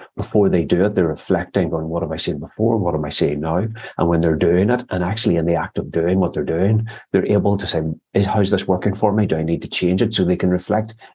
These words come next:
in the moment of actually doing it. And then afterwards, they, there's a constant cycle of reflection. "How did that work for me? What, what can I change? How can I use that information to help get better?" Uh,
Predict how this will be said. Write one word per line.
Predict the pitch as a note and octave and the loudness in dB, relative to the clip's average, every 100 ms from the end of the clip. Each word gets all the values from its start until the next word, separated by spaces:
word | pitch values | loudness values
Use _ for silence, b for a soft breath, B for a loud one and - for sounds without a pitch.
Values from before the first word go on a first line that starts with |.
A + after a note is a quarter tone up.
| - | -2
in | A2 F#2 | 2 4
the | F2 | 4
moment | F2 F2+ A2 A2 | 2 2 2 0
of | E2+ | -4
actually | D#2+ - D2+ | -6 -2 -2
doing | C#2+ - G2+ | 0 0 0
it. | G2+ - B B B _ - | -2 -12 B B B _ 0
And | G2 | 2
then | G2 G2 | 2 2
afterwards, | G2 G#2+ - A2 A#2+ A#2 A2 - b _ - | -2 0 0 2 4 2 0 -6 b _ -4
they, | G2 F2+ F#2+ | -2 -2 0
there's | F2 E2+ | 0 2
a | E2+ | 0
constant | - F#2 E2+ - F2+ E2 | 0 0 0 -2 -2 0
cycle | E2+ D2 E2+ D#2+ | 0 0 -2 -4
of | - | -4
reflection. | - D#2+ D2+ - F#2+ F2+ B B | -6 -2 -4 0 0 -2 B B
"How | G#2 | 0
did | F2+ | 2
that | D#2 D2 | 2 2
work | F2+ - - | 0 0 0
for | F#2 | 2
me? | F#2+ G2 - _ - | 2 0 -4 _ 0
What, | F2 - - | 0 0 -4
what | E2 E2+ - | 0 0 -2
can | - D#2 | -2 0
I | C#2+ | 0
change? | C#2+ E2 E2 E2 D#2 - | 0 0 2 2 0 -2
How | E2 | -4
can | D#2+ E2 | 0 0
I | E2 | 2
use | D2+ D#2+ D#2 | 2 2 2
that | E2 D#2+ | 0 -2
information | D2+ - D2+ - | -4 -4 -4 -4
to | - | -4
help | - - - | -4 -4 -4
get | D#2+ | -4
better?" | D#2 - - B B B _ - | -4 -4 -6 B B B _ -2
Uh, | F#2 E2+ | 0 0